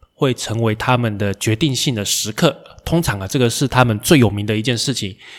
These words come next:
也是让他们获得后面的职务、后面的职位的一个关键的一个东西啊，让他们就是与众不同，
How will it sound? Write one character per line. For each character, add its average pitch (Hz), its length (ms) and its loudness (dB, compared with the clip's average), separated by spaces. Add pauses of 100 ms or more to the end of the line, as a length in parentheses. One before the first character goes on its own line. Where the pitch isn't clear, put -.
(120)
也 120 260 2
是 170 320 6
让 160 240 4
他 139 140 2
们 120 180 -2
获 131 260 2
得 104 240 -6
后 147 300 2
面 135 320 -2
的 101 560 -4
职 101 240 -8
务、 120 460 0
后 - 180 -4
面 123 140 -2
的 107 100 0
职 107 240 -8
位 117 340 0 (1000)
的 101 160 0
一 110 120 -2
个 107 120 0
关 113 280 2
键 110 200 -2
的 95 80 -6
一 98 40 -6
个 104 100 -4
东 101 220 -4
西 104 240 -8
啊， 87 80 -12 (540)
让 131 200 2
他 123 140 2
们 110 220 0 (480)
就 117 120 -2
是 120 180 -6
与 123 120 -6
众 143 200 2
不 143 100 0
同， 98 340 -6